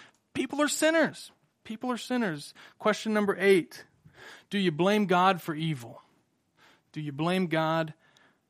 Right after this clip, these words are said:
for evil? So verse twenty said the same thing. "Surely no one's without sin." This is another verse on human depravity. People are broken. People are broken. We need to be redeemed. We need Jesus.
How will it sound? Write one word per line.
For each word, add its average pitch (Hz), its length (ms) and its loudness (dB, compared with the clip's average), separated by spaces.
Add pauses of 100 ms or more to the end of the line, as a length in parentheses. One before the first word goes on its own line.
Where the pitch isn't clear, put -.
for 147 380 -4
evil? 135 460 -8 (960)
So 165 280 4
verse 160 200 0
twenty 165 400 -2 (180)
said 165 180 -4
the 143 60 -6
same 156 220 -4
thing. 147 220 -4
"Surely 208 260 -2
no 143 200 -2
one's 139 340 -6
without 131 340 -8
sin." 135 380 -10
This 170 180 -8
is 156 80 -8
another 151 220 -4
verse 143 260 -4
on 131 80 -8
human 156 300 -4
depravity. 127 560 -8 (720)
People 196 220 -6
are 190 60 -4
broken. 196 440 -6 (600)
People 170 240 -10
are 160 40 -8
broken. 160 340 -6
We 139 80 -4
need 160 160 -2
to 156 60 -6
be 156 140 -2
redeemed. 147 680 -2
We 143 100 -6
need 156 160 -4
Jesus. 143 640 -8